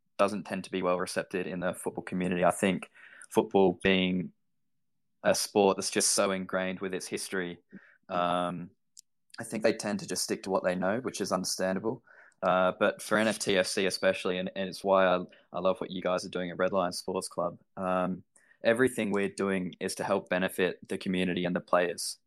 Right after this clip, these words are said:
Um, obviously, there's parts of the project where we wanna succeed as well, but in order for these N F T projects and Web three projects to succeed, they really need to be putting their community first. And I think, um, there,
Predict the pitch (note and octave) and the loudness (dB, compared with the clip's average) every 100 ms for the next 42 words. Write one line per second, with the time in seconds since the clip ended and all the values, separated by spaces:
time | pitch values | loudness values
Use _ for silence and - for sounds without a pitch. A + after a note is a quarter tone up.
0 | - F2+ F2+ F2+ F#2 F#2 - - - - | -2 2 4 2 2 -2 -8 -20 -20 -2
1 | G2+ G2+ G2+ G#2+ G2 F#2+ - G2 F#2+ - | 2 4 4 2 2 2 2 6 6 4
2 | - - G2 F#2+ G#2 - G2 G2+ - G2 | -4 -2 -2 -2 -6 -2 0 -2 -2 -2
3 | G2+ F#2+ G2 F#2+ - - G2+ G2 F2+ F#2 | 0 0 -2 -4 -8 -4 -2 -2 2 2
4 | A#2 C#3 G2 F#2+ - _ _ _ - G#2 | 2 2 2 2 -2 _ _ _ -4 0
5 | G#2 A#2 A2 A2 G2+ F#2+ G2 F#2 - G2 | 4 4 2 0 0 0 -2 -2 -4 -4
6 | - F#2+ F#2+ F2 - F#2+ F#2 F#2 G2 F#2+ | -4 -4 -2 -2 -4 0 0 0 -2 -2
7 | - F#2 F2+ - G2+ - - - G2 F#2+ | -4 -4 -6 -6 -6 -6 -6 -2 0 0
8 | F2+ F2+ F#2+ G2 F#2 F#2+ F#2 F#2 - F#2+ | -2 -2 -2 0 -2 -2 -4 -4 -2 0
9 | F2+ - - - G2+ - G2 G2 F#2 F2 | 0 -4 -12 -2 -2 2 2 4 2 2
10 | F#2+ F#2 F2+ F2+ - F2+ E2+ - F#2+ F#2 | 0 0 -2 0 2 2 2 0 0 0
11 | - F#2+ - - _ _ _ _ _ F2+ | 0 -2 -2 -14 _ _ _ _ _ 2
12 | F2 F2 F2 F2+ - _ _ _ _ _ | 4 4 2 -2 -10 _ _ _ _ _
13 | - G#2 G#2 | -6 0 0